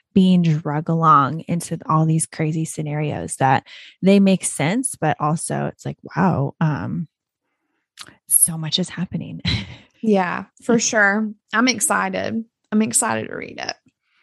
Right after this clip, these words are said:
Speaker 1: I can't wait.
Speaker 2: Okay, so I have one last series, and it's by, um, an author. My best friend Holly suggested these. So she really loves mafia romances,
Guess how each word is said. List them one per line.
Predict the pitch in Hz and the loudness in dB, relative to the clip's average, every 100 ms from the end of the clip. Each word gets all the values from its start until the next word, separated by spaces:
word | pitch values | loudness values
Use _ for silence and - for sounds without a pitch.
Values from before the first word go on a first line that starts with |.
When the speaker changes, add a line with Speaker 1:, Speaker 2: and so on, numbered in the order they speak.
| _ _ _ _ 180 | _ _ _ _ -8
Speaker 1:
I | |
can't | - 185 190 | -6 -8 -6
wait. | 175 175 _ _ _ _ _ _ _ _ _ _ 294 | -6 -8 _ _ _ _ _ _ _ _ _ _ 2
Speaker 2:
Okay, | 269 202 | 4 4
so | - 247 220 - | 2 4 4 4
I | 220 262 | 4 6
have | 262 262 240 | 6 4 6
one | 226 208 202 202 226 | 4 6 6 6 4
last | 214 208 254 - | 4 2 0 0
series, | 208 196 180 185 196 302 453 - - - - - _ | 2 2 0 -2 0 2 2 0 -8 -14 -20 -20 _
and | 226 220 214 208 208 208 214 - | -2 0 0 0 -2 -4 -6 -6
it's | 214 - - | -8 -4 -6
by, | 214 208 208 240 302 349 349 - | -4 -2 -2 -2 -4 -4 -6 -6
um, | - 214 214 208 202 202 - - | -4 -2 -2 -4 -4 -6 -10 -6
an | 208 - | -6 -2
author. | 202 208 214 214 208 208 _ - | 0 0 0 -2 -2 -4 _ -4
My | 220 226 240 | 0 4 4
best | 254 262 | 2 -2
friend | 254 | -4
Holly | 233 254 208 | -2 -2 -4
suggested | 202 185 185 - - | -8 -12 -12 -12 -12
these. | - - - - - - - - | -14 -6 -4 -4 -6 -18 -16 -4
So | - 233 214 208 - - | 2 4 4 2 0 -2
she | - - 247 254 | -2 0 0 -4
really | 269 311 311 320 | -4 -4 -2 -2
loves | 226 214 220 220 | -4 -6 -10 -14
mafia | 214 202 - - - | -12 -12 -14 -16 -14
romances, | - - - - - - - 208 - | -12 -10 -10 -12 -10 -10 -10 -12 -12